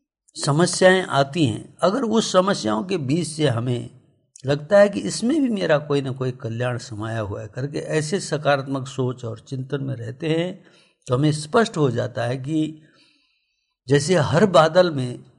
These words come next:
चांदी के लाइन रेखाएं होती हैं,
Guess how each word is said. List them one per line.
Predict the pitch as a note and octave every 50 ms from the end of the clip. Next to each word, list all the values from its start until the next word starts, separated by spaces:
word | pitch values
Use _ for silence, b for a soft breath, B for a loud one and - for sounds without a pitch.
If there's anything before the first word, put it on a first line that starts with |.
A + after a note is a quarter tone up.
| _ _ _ _ _ _ _ _ _ _ _ _ _ _ _ _ _ _ _
चांदी | - - D3 D#3+ F#3 F3 G3+ G#3
के | G3+ F#3 F3
लाइन | C3+ A#2+ A2+ B2 C3+ C#3 C3 B2 A#2 - - - - _ _ _ _ -
रेखाएं | A#2+ C#3 C3+ C3 C3+ D3 C#3+ C3
होती | A#2 G#2 A2 A2 - - C#3 A#2
हैं, | G2 G2 G#2 - - - _